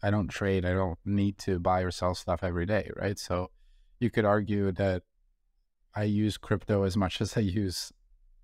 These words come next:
fiat or fintechs, right? Uh, that said, I do use crypto quite often,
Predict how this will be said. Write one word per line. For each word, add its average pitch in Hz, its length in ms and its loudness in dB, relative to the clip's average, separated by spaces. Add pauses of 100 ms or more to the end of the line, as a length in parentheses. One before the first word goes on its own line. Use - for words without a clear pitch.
fiat 98 600 0
or 90 80 -6
fintechs, - 560 0 (300)
right? 98 140 -2 (920)
Uh, 101 280 4
that 135 240 0
said, 110 240 2
I 104 100 2
do 117 140 0
use 113 300 0
crypto 101 580 -2 (260)
quite 104 300 -2
often, 95 600 -2